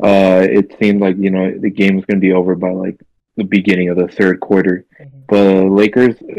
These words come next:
Speaker 1: uh, I think at one point tie it, but, and then the Nuggets end up pulling away again,
Speaker 2: Mm-hmm.
Speaker 1: um, winning by a couple. Game two, it's a lot closer.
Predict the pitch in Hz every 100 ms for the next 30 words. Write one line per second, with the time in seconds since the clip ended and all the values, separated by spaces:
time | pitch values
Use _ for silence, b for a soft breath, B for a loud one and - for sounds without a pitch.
0 | - - 104 98 101 135 131 98 104 101
1 | 101 92 - - 101 101 92 92 - _
2 | _ _ _ - 101 98 101 101 95 92
3 | 95 95 - 104 95 - - 98 92 90
4 | 90 87 95 92 90 92 - - _ -
5 | 104 92 90 92 98 95 95 92 92 90
6 | - 98 95 92 _ _ _ _ _ _
7 | _ _ - 110 98 104 117 113 - 117
8 | 110 104 B B B - - 110 107 107
9 | - - - 104 107 104 110 101 98 98